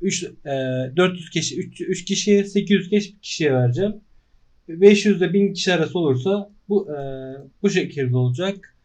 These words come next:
Bin üstü olursa bu şekilde olacak. Belki daha fazla da arttırabilirim sayıları. E, yapmanız gereken tek şey takip edip bu videonun altına yorum yapmak. E, şi-, e, bu videomuzda sadece gem kırdıracağız.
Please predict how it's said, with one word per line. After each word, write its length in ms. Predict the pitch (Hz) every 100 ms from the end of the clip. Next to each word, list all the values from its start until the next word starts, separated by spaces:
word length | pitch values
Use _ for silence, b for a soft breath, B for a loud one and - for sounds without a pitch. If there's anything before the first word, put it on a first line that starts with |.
| _ _ 233
Bin 180 | 226
üstü 240 | 202 - 175
olursa 380 | 139 135 131 214
bu 80 |
şekilde 360 | 208 165 139 123
olacak. 360 | 127 127 208 -
Belki 280 | 214 170 180
daha 180 | 190 180
fazla 380 | 165 139 143
da 40 | 180
arttırabilirim 600 | 180 175 165 156 156 127
sayıları. 460 | 127 123 127 196 - b b b b
E, 120 | 147 165
yapmanız 420 | 208 202 208 190
gereken 400 | 175 156 151 139 -
tek 180 | 208 196
şey 240 | 196 196
takip 380 | 208 226 196 151
edip 180 | 160 190
bu 200 | 202 196
videonun 280 | 151 143 170
altına 320 | 165 151 220
yorum 260 | 214 185 143
yapmak. 500 | 123 123 202 - _ _ _ b b _ _
E, 60 | 151 139 135 131 139 147
şi-, 340 | - 220 170
e, 300 | 151 147 156
bu 140 | 247
videomuzda 440 | 220 175 170 175 240
sadece 300 | 220 190 208
gem 300 | 190 208 208
kırdıracağız. 760 | 156 123 127 131 220 - -